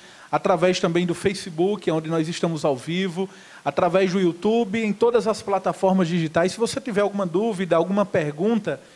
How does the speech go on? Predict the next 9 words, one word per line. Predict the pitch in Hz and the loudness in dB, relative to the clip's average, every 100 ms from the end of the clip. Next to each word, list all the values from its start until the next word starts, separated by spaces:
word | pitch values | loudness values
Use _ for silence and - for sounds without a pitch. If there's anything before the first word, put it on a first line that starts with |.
| - - | -20 -10
direcionada | 156 170 170 170 160 165 | -2 -2 -2 -2 0 0
à | 180 | 0
Andréia | 156 165 180 190 170 143 139 156 | 0 2 2 2 0 -2 -2 0
ou | 175 | 2
até | 165 - 165 | 0 -2 -6
à | |
própria | 165 170 170 156 147 | -4 -6 -4 -4 -4
professora | 165 160 160 - 165 | -4 -6 -6 -4 -4
Thalina, | 165 170 165 190 | -2 -2 0 -2